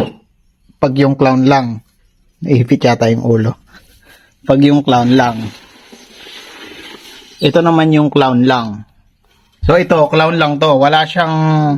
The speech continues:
wala siyang cinnamon, wala siyang pastel. Single gin clown. So, itatabi natin siya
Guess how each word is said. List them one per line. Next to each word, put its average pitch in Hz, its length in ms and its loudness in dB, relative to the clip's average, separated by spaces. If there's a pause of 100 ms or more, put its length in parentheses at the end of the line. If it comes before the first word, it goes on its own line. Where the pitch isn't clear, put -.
(640)
wala 151 320 0
siyang 170 280 -2 (520)
cinnamon, 175 480 0
wala 143 240 2
siyang 147 160 -2
pastel. 123 720 -2
Single 147 480 2
gin 135 240 2
clown. 120 400 -2
So, 139 160 -2
itatabi 131 480 0
natin 120 320 0
siya 107 240 -4